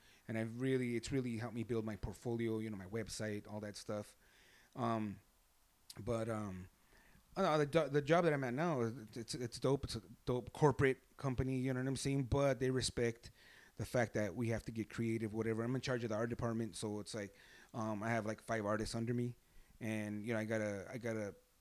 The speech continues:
I have meetings with all these, uh, different departments, and I filter everything and give all the, uh, direction to the other artists and have them design the shit the way I tell them to do it or whatever, or, or however I can, you know, uh, explain how I want stuff or whatever.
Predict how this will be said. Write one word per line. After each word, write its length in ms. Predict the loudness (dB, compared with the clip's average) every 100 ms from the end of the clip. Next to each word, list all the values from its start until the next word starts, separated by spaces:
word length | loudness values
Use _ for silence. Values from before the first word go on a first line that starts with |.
| _ -20 -14
I 40 |
have 200 | -8 -6
meetings 380 | -2 0 0 0
with 140 | -2 0
all 200 | 0 2
these, 520 | 0 0 -2 -4 -6
uh, 360 | -6 -8 -10 -8
different 220 | -6 -4
departments, 600 | -2 -2 0 0 -2 -2
and 240 | -4 -6 -8 -10 -8
I 60 | -8
filter 380 | -6 -6 -4 -4
everything 440 | -4 -6 -8 -8
and 140 | -8 -8
give 220 | -8 -10 -16 -20 -20 -20 -20 -6
all 180 | -2 0
the, 340 | 0 -2 -4 -4
uh, 140 | -6
direction 460 | -4 -2 -2 -2 -2
to 100 | -2
the 140 | 0
other 200 | 2 4
artists 360 | 4 2 -2 -4
and 100 | -4
have 160 | -4
them 180 | -4 -4
design 320 | -4 -4 -4
the 60 | -4
shit 300 | -4 -4 -4
the 60 |
way 300 | -2 0 -2
I 220 | -4 -6 -8
tell 160 | -6 -4
them 120 | -2
to 60 | -2
do 220 | 0 0
it 100 | 0
or 60 |
whatever, 320 | -4 -4 -4 -4
or, 320 | -4 -6 -10 -18 -20 -20 -6
or 220 | 2 4 6
however 400 | 8 8 8 6
I 120 | 4
can, 360 | 2 0 0
you 140 | 0 0
know, 200 | 0 -4 -8 -20 -18 -6
uh, 340 | -2 -2 -2 -6
explain 520 | -6 0 4 4 4
how 180 | 4 4
I 60 | 4
want 300 | 4 2 -2
stuff 320 | -2 0 0
or 60 |
whatever. 360 | 0 2 0